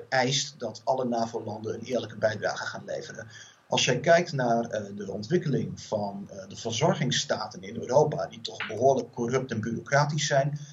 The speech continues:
dan zie je dat dat is gedaan op het moment dat Amerika ons begon te beschermen en wij onze defensiebudgetten behoorlijk konden verlagen en het extra geld is gebruikt om, eh, sociale, eh,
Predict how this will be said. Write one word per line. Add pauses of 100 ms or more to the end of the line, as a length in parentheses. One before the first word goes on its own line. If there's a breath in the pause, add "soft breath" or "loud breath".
(120)
dan
zie
je
dat
dat
is
gedaan
op
het
moment
dat
Amerika
ons
begon
te
beschermen (300 loud breath)
en
wij
onze
defensiebudgetten
behoorlijk
konden
verlagen (260 loud breath)
en
het
extra
geld
is
gebruikt
om,
eh,
sociale, (320 loud breath)
eh,